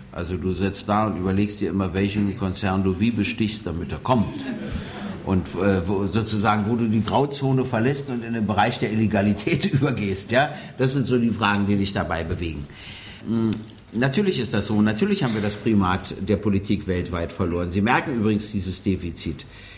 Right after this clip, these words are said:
Schuld ist nur die Politik selbst. Wir haben die internationalen Finanzmärkte ja völlig freigegeben. Damit haben wir das Primat über die Wirtschaft verloren.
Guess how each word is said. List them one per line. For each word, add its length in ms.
Schuld 320
ist 160
nur 200
die 140
Politik 500
selbst. 340
Wir 80
haben 120
die 80
internationalen 760
Finanzmärkte 640
ja 100
völlig 300
freigegeben. 600
Damit 260
haben 160
wir 80
das 200
Primat 480
über 140
die 140
Wirtschaft 420
verloren. 480